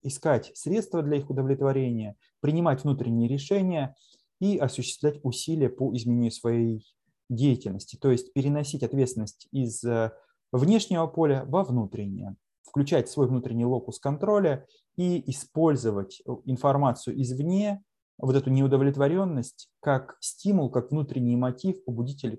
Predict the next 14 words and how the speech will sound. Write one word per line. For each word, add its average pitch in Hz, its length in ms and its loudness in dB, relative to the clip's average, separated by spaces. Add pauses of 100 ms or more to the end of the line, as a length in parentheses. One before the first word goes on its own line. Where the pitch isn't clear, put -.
к - 80 -20
своему 135 440 0
развитию, 117 640 -2 (260)
к - 60 -18
своим 143 460 4
движениям, 123 880 0 (120)
а 160 320 0
не 131 420 0
как 131 320 -2
способ 139 520 -2
для 135 600 2 (360)
устранения 147 580 2
противоречия 131 800 0
вот 117 340 -6